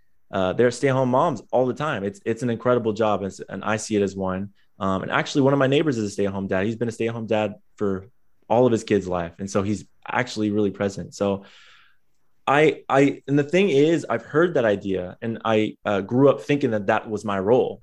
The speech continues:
Like, I heard that I'm just, "All right, I gotta get a job, gotta make a whole lot of money, and just support my family, and that's my role. That's it." Um, but I think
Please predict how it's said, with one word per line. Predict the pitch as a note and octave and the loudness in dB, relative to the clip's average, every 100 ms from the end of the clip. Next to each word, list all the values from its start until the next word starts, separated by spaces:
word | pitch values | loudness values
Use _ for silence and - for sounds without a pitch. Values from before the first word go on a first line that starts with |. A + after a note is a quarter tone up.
| - | -6
Like, | G#2 | -2
I | G#2 | -2
heard | B2+ C3 | 2 2
that | G#2+ G#2 - | 4 0 0
I'm | G#2+ | -4
just, | G2 A2 - | 0 -2 0
"All | G#2 | -2
right, | B2 E3 | 0 0
I | G#2 | -2
gotta | G2+ G#2+ | -2 0
get | A2 | -2
a | G#2+ | -2
job, | G#2+ A2+ B2+ | 0 0 0
gotta | G#2 G#2 | -2 -2
make | G#2 | -6
a | G#2 | -6
whole | A2 | -2
lot | G#2 | -2
of | |
money, | G#2+ A2+ C3+ | -2 -4 -4
and | G#2+ | -6
just | G2+ | -8
support | - - A2 | -8 -2 0
my | G#2 | 0
family, | - G2 F#2+ | 0 0 0
and | F#2+ | 0
that's | G2+ - | -2 -2
my | G2+ F#2+ | -2 0
role. | G2 - | 0 0
That's | G2+ G2 G2 | -4 -4 -4
it." | F#2 - _ _ _ - | -4 -8 _ _ _ -4
Um, | G2+ G2+ F#2 F2+ F2+ | 0 2 2 0 -2
but | A#2 | 2
I | A2+ | 2
think | A#2 C#3 C3 - | 2 -2 -2 -8